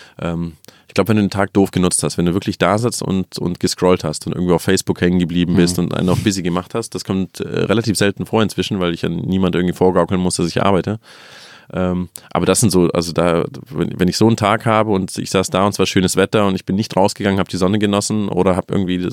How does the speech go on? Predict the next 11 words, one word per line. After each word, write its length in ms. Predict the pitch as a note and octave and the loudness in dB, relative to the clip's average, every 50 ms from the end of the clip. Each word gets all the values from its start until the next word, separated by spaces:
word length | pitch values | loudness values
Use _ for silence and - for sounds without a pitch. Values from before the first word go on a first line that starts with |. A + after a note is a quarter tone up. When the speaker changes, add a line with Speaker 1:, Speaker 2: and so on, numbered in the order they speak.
| - _ - | -8 _ -12
Speaker 1:
die 100 | - - | -10 -2
Zeit 220 | - F#2 F2 - | 0 0 0 0
genutzt, 320 | - G2 F#2+ F#2 - - | 0 -2 0 -2 -2 -2
mit, 200 | - F#2 E2+ - | -2 -4 -2 -2
mit 120 | F#2 F2+ - | -4 -2 0
jemand 240 | F#2 F2+ F2+ E2+ - | 0 0 0 -2 -4
zu 80 | - | -6
quatschen, 300 | - - G2 - - G#2+ | -4 -4 -4 -2 -2 -2
mit 100 | G2 F#2 | -2 -2
jemand 240 | - F#2 F#2 F2+ F2 | -2 -2 -2 -2 -2
Spannendem 460 | - - F#2 F2+ F2+ F2 F2+ F2+ E2+ | -2 -4 -2 -2 -2 -2 -2 -4 -6